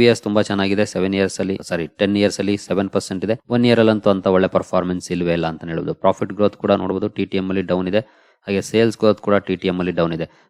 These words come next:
ಹಾಗಾಗಿನೇ ಸಿ ಎ ಜಿ ಆರ್ ಕೂಡ ಡೌನ್ ಆಗಿರೋದು. ಇಲ್ಲಿ ಒಳ್ಳೆ ಗ್ರೋತ್ ಕಂಡು ಬಂದಿದ್ರೆ, ಇಲ್ಲಿ ಗ್ರೋತ್ ಇರ್ತಾ ಇತ್ತು. Almost ಎಲ್ಲ ಎಫ್ ಎಂ ಸಿ ಜಿ ಕಂಪನಿಗಳ ಕತೆ ಇದೇ ಆಗಿದೆ, ಬರೀ ಐ ಟಿ ಸಿ ದಷ್ಟೇ ಅಲ್ಲ, ಎಲ್ಲ ಕಂಪನೀಸ್ ಕೂಡ ಅಂಡರ್ ಪರ್ಫಾರ್ಮೆನ್ಸ್ ಅನ್ನೇ ಮಾಡಿದಾವೆ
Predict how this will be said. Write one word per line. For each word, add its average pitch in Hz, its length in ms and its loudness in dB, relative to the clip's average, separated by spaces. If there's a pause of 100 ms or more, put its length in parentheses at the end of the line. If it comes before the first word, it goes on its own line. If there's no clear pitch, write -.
ಹಾಗಾಗಿನೇ 117 400 2 (240)
ಸಿ 95 200 0
ಎ 107 40 6
ಜಿ 107 100 2
ಆರ್ 104 120 4
ಕೂಡ 104 160 0 (140)
ಡೌನ್ 95 200 2
ಆಗಿರೋದು. 85 400 -2
ಇಲ್ಲಿ 98 200 2 (100)
ಒಳ್ಳೆ 107 160 4
ಗ್ರೋತ್ 107 320 2
ಕಂಡು 107 220 0
ಬಂದಿದ್ರೆ, 104 280 0 (100)
ಇಲ್ಲಿ 143 220 4 (120)
ಗ್ರೋತ್ 110 220 6
ಇರ್ತಾ 95 280 4
ಇತ್ತು. 123 160 -4 (340)
Almost 160 380 2 (100)
ಎಲ್ಲ 127 160 2
ಎಫ್ - 200 -2
ಎಂ 131 120 -2
ಸಿ 131 120 -2
ಜಿ 131 100 0 (100)
ಕಂಪನಿಗಳ 123 420 2
ಕತೆ 117 360 2
ಇದೇ 113 180 6
ಆಗಿದೆ, 87 280 2
ಬರೀ 95 200 2 (320)
ಐ 98 80 -2
ಟಿ 123 140 2
ಸಿ 123 160 2
ದಷ್ಟೇ 101 280 0
ಅಲ್ಲ, 104 160 6 (120)
ಎಲ್ಲ 113 200 4
ಕಂಪನೀಸ್ 117 460 0
ಕೂಡ 117 160 4
ಅಂಡರ್ 101 320 2
ಪರ್ಫಾರ್ಮೆನ್ಸ್ 98 520 0
ಅನ್ನೇ 98 120 -2 (100)
ಮಾಡಿದಾವೆ 95 260 0